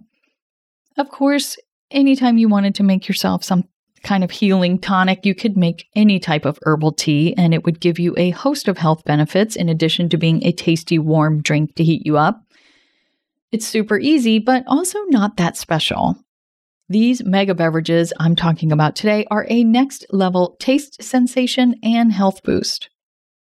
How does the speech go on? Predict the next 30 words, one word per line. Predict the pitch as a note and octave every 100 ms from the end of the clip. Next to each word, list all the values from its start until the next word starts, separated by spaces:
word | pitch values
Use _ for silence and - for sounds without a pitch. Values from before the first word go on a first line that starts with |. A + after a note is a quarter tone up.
| _ _
The | G#3+ G#3
first | A3+ C#4 -
one | E3+ D3 D#3+ G#3 -
is | G3+
a |
matcha | G#3 F#3 F3+ - F#3+ F#3+ -
latte. | E3 C#3 - - B1 - _ _ - - _ _ _ _
Matcha | E3 F3+ A3 - - F3+ G3 -
is | F#3
ground | - F#3+ F#3+ G#3 A3 A3
green | G3 G3 G3+ G3+
tea | - F#3 F3
powder. | - D#3 C3 - - - - _ _ _ -
Green | E3 D3+ D3+
tea | - C#4 G#3 E3+ F#3+ F3+
is | E3+ F3 - _
an | A#3+
amazing | A#3+ A3 A3+ C#4+ C#4 G3 E3
antioxidant. | - D3+ C#3 - C#3+ - - - - - _ _ _ _ -
Its | F#3+ F#3 -
active | - G3 - G3+ -
compound | - F#3 F3+ F3 E3 E3
is | E3+ E3 -
E | G3+ G3+
G | F3+ G3 F#3
C | F3+ - F#3 F3
G. | E3 E3+ E3
It | F3
stands | - G#3 G3
for | - F#3